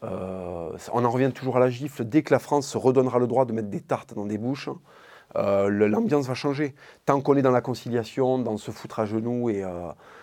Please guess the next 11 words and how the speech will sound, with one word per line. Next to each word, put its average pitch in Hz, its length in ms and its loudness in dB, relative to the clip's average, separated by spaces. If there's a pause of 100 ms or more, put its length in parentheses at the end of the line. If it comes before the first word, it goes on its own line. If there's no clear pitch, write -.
(260)
et, 95 140 -4
euh, 90 440 -6
et 107 80 -4
la 107 100 4
repentance, 110 680 0
euh, 101 140 -4
il 101 60 -6
n'y 92 80 -8
a - 20 -10
pas 120 120 -2
d'espoir. 131 320 -8